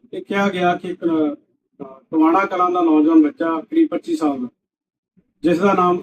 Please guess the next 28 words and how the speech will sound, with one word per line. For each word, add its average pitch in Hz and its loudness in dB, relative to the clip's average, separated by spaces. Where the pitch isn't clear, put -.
ਅਰਸ਼ਦੀਪ 175 -4
ਉਰਫ 175 -8
ਬੌਬੀ 143 2
ਹੈ, 147 -8
ਜਿਸ 190 -2
ਦੀ 220 6
ਮੌਤ 208 4
ਚਿੱਟੇ 202 0
ਨਾਲ, 180 -2
ਓਵਰਡੋਜ਼ 175 0
ਨਾਲ 170 0
ਹੋਣੀ 151 6
ਦੱਸੀ 147 -2
ਜਾ 151 4
ਰਹੀ 131 -8
ਹੈ, 120 -10
ਜਿਹਦੇ 226 4
ਸੰਬੰਧੀ 208 6
ਅਸੀਂ 185 -2
ਤੁਰੰਤ - -4
ਮੌਕੇ 320 0
ਤੇ 170 -2
ਪਹੁੰਚ 170 -6
ਕੇ 175 0
ਜਿਹੜੀ 156 4
ਕਾਰਵਾਈ 151 2
ਕਰਦੇ 151 0
ਹਾਂ 156 4